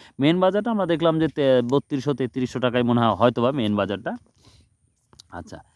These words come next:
এখানে এক ভাই করেছে, "ভাই রসুন বান্দাই করা যাবে কবে থেকে? যদি আপনি একটা ধারণা দিতেন, ভিডিও সব দেখলেই খবর পেতেন।" আমি কিন্তু already বলেছি ভাই, ভিডিওটা যদি সব দেখতেন তাহলেই খবর পেতেন।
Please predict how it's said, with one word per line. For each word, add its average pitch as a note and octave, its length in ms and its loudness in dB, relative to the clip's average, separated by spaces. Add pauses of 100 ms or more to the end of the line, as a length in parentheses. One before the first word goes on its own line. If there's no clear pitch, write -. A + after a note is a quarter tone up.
(420)
এখানে F3 340 4
এক F3+ 80 0
ভাই F3 180 0
করেছে, D3+ 340 0
"ভাই D3 300 4
রসুন D#3 280 0
বান্দাই D3 320 0
করা C3 240 0
যাবে A2 340 0
কবে G2 260 -4
থেকে? F#2+ 280 -8
যদি A#2+ 420 0 (140)
আপনি A#2+ 360 -4
একটা A2+ 340 -4
ধারণা A2 420 0
দিতেন, B2 360 -2 (500)
ভিডিও B2+ 340 2
সব B2+ 340 -2
দেখলেই C3+ 320 -2
খবর G#2+ 300 -2
পেতেন।" G2 280 -8
আমি C3+ 220 0
কিন্তু D3 220 0
already C3 220 0
বলেছি A#2 300 -2
ভাই, A#2 140 -2
ভিডিওটা A2+ 420 -2
যদি C#3+ 160 -6
সব C3+ 240 -8
দেখতেন C3+ 320 -6
তাহলেই B2 360 0
খবর G#2 280 -4
পেতেন। F2+ 260 -10